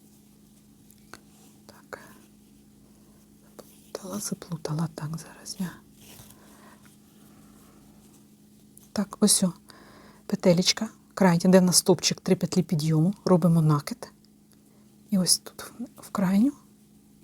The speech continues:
пров'язуємо один раз. І тепер тут ми відрізаємо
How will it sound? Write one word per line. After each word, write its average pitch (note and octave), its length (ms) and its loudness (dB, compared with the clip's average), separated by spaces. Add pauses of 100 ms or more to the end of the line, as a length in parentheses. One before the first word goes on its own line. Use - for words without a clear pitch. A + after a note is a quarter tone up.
(800)
пров'язуємо E3+ 640 2
один D#3 380 2
раз. D3+ 360 -2 (340)
І - 60 -6
тепер F3+ 440 0 (1000)
тут - 200 0
ми E3+ 100 8
відрізаємо D#3 880 6